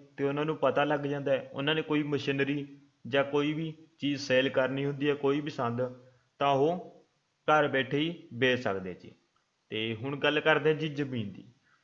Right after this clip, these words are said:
ਨੌ ਕਿੱਲੇ ਜ਼ਮੀਨ ਹੈ ਜੀ ਆਹ, ਤੁਸੀਂ ਦੇਖ ਰਹੇ ਹੋ, ਬਿਲਕੁਲ ਵਧੀਆ ਉਪਜਾਊ ਜ਼ਮੀਨ ਹੈ। ਤੇ ਵਿੱਚ ਇੱਕ ਮੋਟਰ ਲੱਗੀ ਹੋਈ ਹੈ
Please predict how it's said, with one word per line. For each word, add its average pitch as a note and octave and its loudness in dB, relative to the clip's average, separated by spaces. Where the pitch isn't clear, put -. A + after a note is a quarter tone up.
ਨੌ C3+ 2
ਕਿੱਲੇ D#3+ 0
ਜ਼ਮੀਨ C3+ -2
ਹੈ D#3 4
ਜੀ D3+ -2
ਆਹ, B2+ 2
ਤੁਸੀਂ C3+ -6
ਦੇਖ A#2+ -2
ਰਹੇ C3+ -4
ਹੋ, C#3 -4
ਬਿਲਕੁਲ C#3+ -4
ਵਧੀਆ D3+ 4
ਉਪਜਾਊ C3+ 4
ਜ਼ਮੀਨ C#3+ -2
ਹੈ। F#2 -12
ਤੇ A2 -6
ਵਿੱਚ C#3 -2
ਇੱਕ E3+ -2
ਮੋਟਰ D3 4
ਲੱਗੀ D3 0
ਹੋਈ D#3+ 2
ਹੈ D#3 4